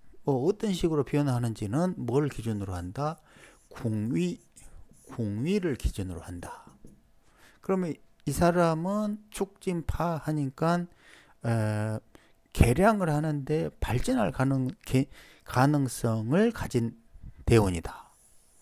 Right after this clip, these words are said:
그래서 올해가 또 신축년이다. 그래서 어떻게 했다? 작년에, 어, 집을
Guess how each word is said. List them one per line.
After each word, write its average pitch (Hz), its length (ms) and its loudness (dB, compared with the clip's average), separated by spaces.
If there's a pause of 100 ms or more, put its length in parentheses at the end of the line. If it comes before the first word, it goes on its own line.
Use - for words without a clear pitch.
(320)
그래서 160 600 0 (240)
올해가 127 600 2 (300)
또 110 120 -2
신축년이다. 185 1160 -2 (680)
그래서 170 720 -2 (1160)
어떻게 147 260 -2
했다? 139 280 -6
작년에, 143 840 2 (760)
어, 107 540 -8
집을 - 520 4